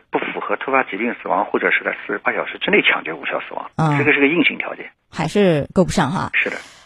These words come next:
Speaker 2: 很遗憾，但是不是说这事儿就没有办法？那这个单位是不是强制加班呢？
Speaker 1: 嗯。
Speaker 2: 你看，我们看一下这个女孩打卡，都是从晚上十一点、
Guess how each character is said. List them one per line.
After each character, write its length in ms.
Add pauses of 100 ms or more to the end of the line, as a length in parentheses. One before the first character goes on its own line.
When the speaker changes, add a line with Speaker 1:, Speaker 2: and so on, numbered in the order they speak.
(180)
Speaker 2:
很 220
遗 80
憾， 220
但 160
是 80
不 180
是 80
说 100
这 140
事 120
儿 40
就 80
没 100
有 120
办 200
法？ 320
那 140
这 80
个 100
单 220
位 140
是 120
不 80
是 40
强 320
制 120
加 200
班 180
呢？ 120
Speaker 1:
嗯。 40
Speaker 2:
你 80
看， 160
我 60
们 100
看 200
一 40
下 80
这 80
个 60
女 120
孩 200
打 180
卡， 320
都 140
是 80
从 240 (260)
晚 180
上 100
十 140
一 120
点、 340